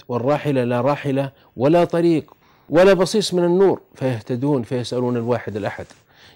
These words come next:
يركبون الموج في السفن فيتلاعب بهم الموج، ويشرفون على الهلاك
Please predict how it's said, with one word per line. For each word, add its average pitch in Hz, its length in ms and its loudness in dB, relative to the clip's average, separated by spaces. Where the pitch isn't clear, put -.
يركبون 160 460 2
الموج 185 340 4
في - 80 -10
السفن 123 460 -2
فيتلاعب 151 600 0
بهم 139 240 -2
الموج، 135 320 -2
ويشرفون 151 500 0
على 170 180 0
الهلاك 160 540 -2